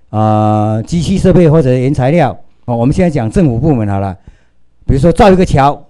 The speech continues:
造桥，造桥的时候所要花的材料，本来估计成本有一个成本，哦，啊，成本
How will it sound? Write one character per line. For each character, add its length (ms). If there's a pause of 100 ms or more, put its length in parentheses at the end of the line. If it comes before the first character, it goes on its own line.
(1000)
造 180
桥， 380 (2750)
造 160
桥 200
的 80
时 100
候 60
所 240
要 160
花 180
的 180 (140)
材 240
料， 260 (240)
本 140
来 60
估 160
计 160
成 160
本 180
有 100
一 40
个 120
成 240
本， 180 (720)
哦， 280 (720)
啊， 100
成 180
本 420